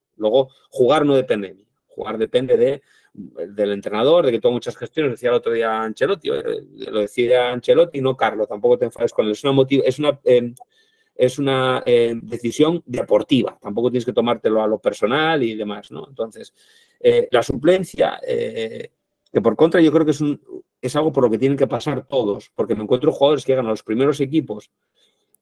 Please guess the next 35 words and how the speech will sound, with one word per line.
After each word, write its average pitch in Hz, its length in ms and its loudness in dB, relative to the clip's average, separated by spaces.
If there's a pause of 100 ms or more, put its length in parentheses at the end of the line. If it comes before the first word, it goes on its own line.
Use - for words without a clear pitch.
eh, 110 600 -2
y 117 100 -6
que 143 140 2
es 131 60 -4
cuando 123 240 2
más 131 200 0
tienen 139 220 0
que 135 100 2
demostrar, 123 560 0
más 120 180 -4
expuestos 123 480 -2
están, 120 520 0
más 120 180 -2
cosas 120 400 -6
sienten 135 520 0
que 113 100 -2
tienen 123 320 0
en 120 80 -2
juego 151 500 2
y 120 80 -4
de 113 80 0
repente 143 340 0
son 156 140 -2
suplentes, 147 580 -6
que 135 140 4
no 175 120 -2
han 196 160 0
estado 185 320 0
suplentes 165 460 -2
nunca 185 240 -2
en 123 100 0
toda 117 180 0
su 117 480 0
trayectoria, 107 600 -2
¿eh? 233 100 -12